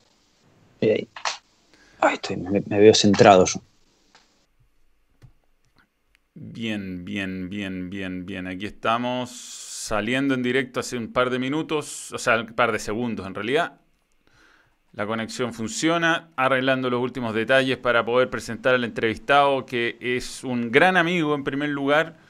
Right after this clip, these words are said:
Speaker 2: eh, uno de los mejores comentaristas de América, ha estado en los últimos grandes eventos del fútbol internacional y hace mucho que no tengo la oportunidad de hablar con él, así que será siempre un gusto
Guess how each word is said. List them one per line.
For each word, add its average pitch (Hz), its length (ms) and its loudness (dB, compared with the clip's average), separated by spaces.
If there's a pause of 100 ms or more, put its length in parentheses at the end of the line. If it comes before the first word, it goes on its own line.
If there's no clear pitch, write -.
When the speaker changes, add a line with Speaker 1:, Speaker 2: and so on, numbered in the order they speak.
(400)
Speaker 2:
eh, 127 340 -2
uno 131 540 -2
de 120 60 2
los 117 100 2
mejores 117 360 0
comentaristas 127 640 -2
de 120 80 0
América, 151 680 2
ha 131 40 2
estado 127 300 0
en 123 40 -2
los 120 160 -6
últimos 120 340 -6
grandes 131 460 2
eventos 131 460 -4
del 113 100 -4
fútbol 127 320 -4
internacional 127 840 -2 (480)
y 127 160 2
hace 139 200 2
mucho 165 320 -2
que 160 80 -2
no 151 80 -2
tengo 165 220 -2
la 160 60 4
oportunidad 147 380 -2
de 156 40 2
hablar 151 180 0
con 143 160 -4
él, 156 140 -2
así 139 180 -8
que 131 80 -2
será 143 240 2
siempre 156 380 -2
un 147 120 -2
gusto 151 500 -2